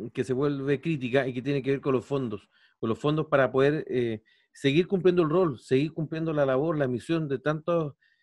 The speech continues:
em, elementos, elencos, que son parte del desarrollo cultural, artístico-cultural de nuestro país.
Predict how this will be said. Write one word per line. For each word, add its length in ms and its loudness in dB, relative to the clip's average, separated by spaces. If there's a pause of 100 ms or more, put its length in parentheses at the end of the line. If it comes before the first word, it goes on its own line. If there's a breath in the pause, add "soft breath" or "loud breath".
(160)
em, 440 -4
elementos, 500 0
elencos, 580 -2
que 100 -8
son 180 -6
parte 400 -4
del 140 0
desarrollo 400 0
cultural, 680 -2
artístico-cultural 760 -2
de 80 -2
nuestro 260 -4
país. 300 -2